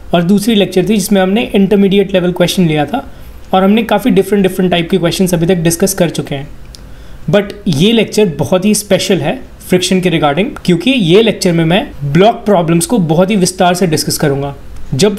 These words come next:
friction between blocks होती है, बहुत सारी blocks involve होती है, कभी आप ऊपर के block पे force लगा रहे हो, कभी बीच के block पे, कभी नीचे के block पे, कभी इंक्लाइन plane पे दो blocks रखी हुई हैं, तो वैसे cases में किस किस type की questions बन सकती है और हम उन्हें कैसे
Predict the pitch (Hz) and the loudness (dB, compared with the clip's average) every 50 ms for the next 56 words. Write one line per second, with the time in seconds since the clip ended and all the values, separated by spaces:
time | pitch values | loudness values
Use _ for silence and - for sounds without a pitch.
0 | - - 185 180 185 - 214 208 180 180 180 196 185 165 156 160 156 156 - - | 0 0 0 0 2 2 2 2 2 2 2 0 0 2 2 2 0 0 0 -2
1 | 147 127 139 143 139 139 160 180 202 196 - 202 190 190 160 175 170 165 - 170 | -2 0 0 -2 0 2 2 2 2 2 0 0 0 2 0 0 0 0 0 -2
2 | 156 151 151 151 147 147 139 131 156 151 151 175 151 147 160 160 160 - - - | 0 2 0 2 2 0 0 2 0 0 0 0 0 2 0 0 0 -2 -2 -2
3 | 208 - - 185 180 175 185 160 160 165 - - - 165 - 170 160 151 160 165 | -2 0 2 0 0 0 0 0 0 0 -2 -2 -4 -4 -2 0 -2 0 0 0
4 | 156 147 151 143 156 156 151 165 147 151 147 143 151 160 - - - 156 139 151 | 0 2 0 0 0 0 0 0 0 0 0 2 0 0 0 0 -4 -2 0 -2
5 | 147 147 - - 156 143 147 156 143 156 151 156 143 - - - 165 147 147 151 | -2 -2 -2 -4 -4 -2 -2 0 0 2 0 0 0 0 -2 -2 0 0 0 0
6 | 143 147 - - 147 143 143 - - - - - - - 170 160 180 180 180 175 | -2 -2 -4 -4 -4 -4 -4 -8 -14 -20 -20 -10 -4 -2 0 2 2 2 2 2
7 | 175 175 170 175 180 175 185 175 170 165 175 165 160 165 151 151 156 151 151 - | 2 0 0 0 0 0 2 2 2 2 2 2 2 0 0 0 0 -2 -2 -2
8 | 160 151 139 - 156 151 147 143 147 151 151 151 - - - - - - 196 202 | -2 -4 -2 0 0 0 0 0 0 -2 -2 -4 -6 -12 -14 -14 -2 0 2 2
9 | 190 180 175 180 254 - 165 220 190 190 - 202 160 156 180 202 277 302 - - | 4 2 2 0 -2 0 2 2 2 2 2 -2 0 0 0 -2 -2 -4 -8 -14
10 | - - - - - - 226 220 226 - 262 254 - 220 208 196 - 208 170 190 | -18 -18 -16 -8 -4 -2 -2 -2 0 0 0 0 2 0 0 0 -2 -2 0 0
11 | 190 185 190 208 208 - 170 151 170 190 208 196 196 - - - - 160 165 190 | 0 2 2 0 0 0 0 0 2 2 2 2 0 -2 -4 -6 -2 0 0 0
12 | 262 262 - - - - - - - 170 185 233 269 269 - - - - 170 180 | 0 -2 -6 -10 -12 -14 -14 -4 0 2 2 2 0 -2 -6 -10 -4 -2 0 2
13 | 202 208 220 208 - 196 175 - - 262 277 | 2 2 2 2 0 0 -2 0 0 -2 -2